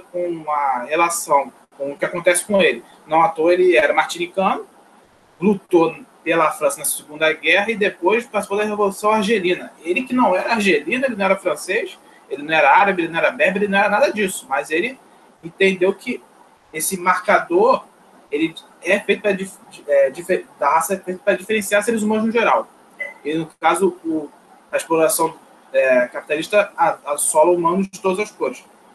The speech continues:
Então, isso, o que, que se relaciona com a representatividade é, é que é aquilo. Não é porque uma pessoa ela é, é negra, ela é indígena, ou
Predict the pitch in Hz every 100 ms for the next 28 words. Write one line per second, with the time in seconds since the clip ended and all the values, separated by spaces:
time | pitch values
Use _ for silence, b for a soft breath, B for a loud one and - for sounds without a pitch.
0 | _ _ _ _ 196 196 - _ _ _
1 | _ - 196 233 220 - 202 - 208 196
2 | 196 185 190 180 180 170 170 175 170 170
3 | 196 220 - - 196 220 - 208 127 -
4 | - _ 165 185 220 254 247 - 214 202
5 | 190 - 180 160 156 139 131 131 127 160
6 | 175 - - 127 120 123 104 - - 131
7 | 117 - 143 127 135 135 127